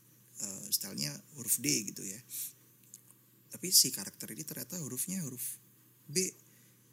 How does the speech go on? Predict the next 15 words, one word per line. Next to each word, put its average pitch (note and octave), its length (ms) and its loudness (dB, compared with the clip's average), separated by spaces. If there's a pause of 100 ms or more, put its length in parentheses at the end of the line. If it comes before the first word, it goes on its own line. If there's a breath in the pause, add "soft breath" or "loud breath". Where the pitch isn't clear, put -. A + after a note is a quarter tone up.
(840)
Ya C3+ 100 4
meskipun B2+ 540 6
cuman B2 260 -6
lompat A#2+ 320 -6 (240)
B, A2+ 640 -2
C, A2 400 4 (160)
terus A#2+ 160 2
ke - 140 -2
D, E3+ 260 -2 (1120)
hitungannya C#3 320 -4
cuman C3 240 -4
lompat G#2+ 320 2
satu - 160 -2
kali G2+ 320 -8
doang, E3+ 320 -4